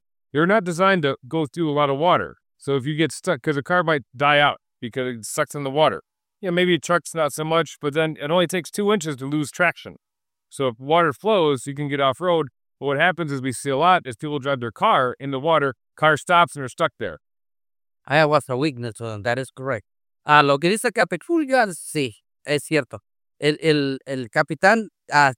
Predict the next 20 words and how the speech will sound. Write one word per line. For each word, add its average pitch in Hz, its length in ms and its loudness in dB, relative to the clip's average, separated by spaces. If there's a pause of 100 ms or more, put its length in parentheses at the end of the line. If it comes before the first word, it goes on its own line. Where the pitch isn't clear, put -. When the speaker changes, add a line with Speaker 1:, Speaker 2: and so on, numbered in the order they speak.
Speaker 2:
tiene 202 220 -2
mucho 190 240 -4
sentido 160 480 -2
lo 135 100 -2
que 131 160 -4
dice. 143 300 -6 (600)
Dice, 165 320 -2
"De 147 100 2
por 139 180 -4
sí 233 160 -6
no 214 140 2
sabemos 175 380 2
manejar 156 540 2
ahorita, 127 380 2
siempre 175 300 -4
andamos 156 320 0
distraídos 139 760 0
en 131 100 -4
diferentes 127 600 -4
cosas 117 400 -4